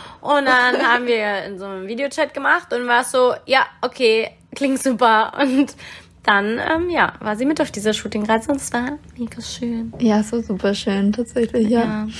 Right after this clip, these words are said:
Speaker 2: Oh, dann müssen wir den Abend irgendwann mal jetzt, vielleicht nicht gerade, aber der Abend, wo wir die Kinderwitze
Speaker 1: Oh Gott,
Speaker 2: <laughs> gemacht
Speaker 1: ja.
Speaker 2: haben.
Speaker 1: Mhm.
Speaker 2: Alle Kinderwitze.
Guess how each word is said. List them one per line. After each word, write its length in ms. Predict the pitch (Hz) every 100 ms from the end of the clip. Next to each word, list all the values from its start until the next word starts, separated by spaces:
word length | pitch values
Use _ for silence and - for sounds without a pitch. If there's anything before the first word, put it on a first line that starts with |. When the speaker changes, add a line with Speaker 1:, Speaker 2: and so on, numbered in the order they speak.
| 302
Speaker 2:
Oh, 200 | - -
dann 160 | 262 247
müssen 200 | 240 254
wir 60 | 233
den 160 | 220
Abend 260 | - 214 226
irgendwann 380 | 208 202 190 190
mal 100 | 190
jetzt, 240 | 180 -
vielleicht 240 | - 185 190
nicht 180 | 202
gerade, 240 | - 196 202
aber 120 | 196
der 160 | 190 196
Abend, 400 | 208 214 214 -
wo 160 | 202
wir 80 | 254
die 140 | 262 247
Kinderwitze 800 | 233 302 285 262 262 - - 262 349 - - - 480
Speaker 1:
Oh 160 | -
Gott, 240 | - 165 -
Speaker 2:
<laughs> 0 |
gemacht 180 | 294
Speaker 1:
ja. 200 | 170 165
Speaker 2:
haben. 240 | 175 - 254 403 -
Speaker 1:
Mhm. 240 | 247 254
Speaker 2:
Alle 240 | 330 285
Kinderwitze. 720 | 277 294 277 247 247 262 262